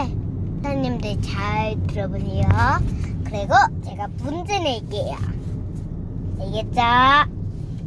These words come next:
칠에 있어요. 칠이 사를 뺐어요.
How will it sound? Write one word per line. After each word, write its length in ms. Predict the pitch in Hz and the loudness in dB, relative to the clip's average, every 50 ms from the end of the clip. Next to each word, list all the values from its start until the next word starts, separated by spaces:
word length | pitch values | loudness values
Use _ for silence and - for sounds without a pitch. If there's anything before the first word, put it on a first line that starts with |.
| - - - - - - - - - - - - - - - - | -8 -8 -10 -10 -10 -10 -8 -10 -10 -8 -8 -8 -6 -6 -6 -8
칠에 840 | - - - - 285 285 294 302 311 311 311 269 262 247 240 220 208 | -6 -6 -4 -2 0 2 2 4 4 2 2 2 0 0 0 0 -2
있어요. 920 | 196 185 - - - - 180 190 196 196 202 214 233 240 240 220 202 160 - - - - - - - - - - - - | -4 -6 -6 -6 -6 -4 -4 -2 -2 0 0 2 4 4 4 2 2 0 -4 -6 -6 -6 -6 -6 -4 -4 -4 -4 -4 -4
칠이 560 | - - - 285 - 330 370 403 - - - - - - - - - - - | -4 -4 -4 -4 -2 0 0 0 0 -2 -2 -2 -2 -2 -2 -2 -2 -4 -4
사를 400 | - - - 571 523 508 - - | -4 0 2 2 2 2 2 0
뺐어요. 580 | 587 554 - - 349 320 285 233 - - - | -2 -2 0 2 2 4 4 2 -2 -4 -6